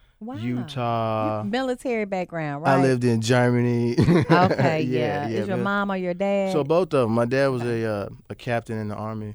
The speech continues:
Speaker 2: My mom, I think she may have done, like, two or four years, and she was like, "Pff, wow, that's enough."
Speaker 1: Yeah.
Speaker 2: Yeah.
Speaker 1: Okay. And so you all settled in Memphis?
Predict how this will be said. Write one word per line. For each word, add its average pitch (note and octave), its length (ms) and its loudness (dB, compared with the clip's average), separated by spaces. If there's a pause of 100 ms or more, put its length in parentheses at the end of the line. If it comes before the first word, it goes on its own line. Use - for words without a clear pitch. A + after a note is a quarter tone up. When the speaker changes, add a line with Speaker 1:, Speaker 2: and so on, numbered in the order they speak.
(120)
Speaker 2:
My A2 140 -8
mom, A#2 300 -4
I A2+ 80 -4
think A#2+ 180 -10
she - 160 -10
may B2+ 100 -6
have A#2+ 140 -8
done, A#2+ 200 -8
like, A2+ 220 -8 (120)
two A#2+ 240 -10
or A2+ 40 -8
four A#2 220 -10
years, A#2 280 -6
and G2+ 100 -12
she - 100 -18
was G#2+ 80 -14
like, G#2 180 -12
"Pff, - 240 -20
wow, - 180 -16
that's - 180 -18
enough." A#2+ 220 -16 (200)
Speaker 1:
Yeah. - 220 -20 (260)
Speaker 2:
Yeah. - 300 -12 (280)
Speaker 1:
Okay. B3+ 420 -18 (140)
And G3 140 -14
so G3 140 -14
you F#3 160 -10
all D3+ 160 -12
settled E3+ 360 -8
in G3 120 -12
Memphis? E3 460 -18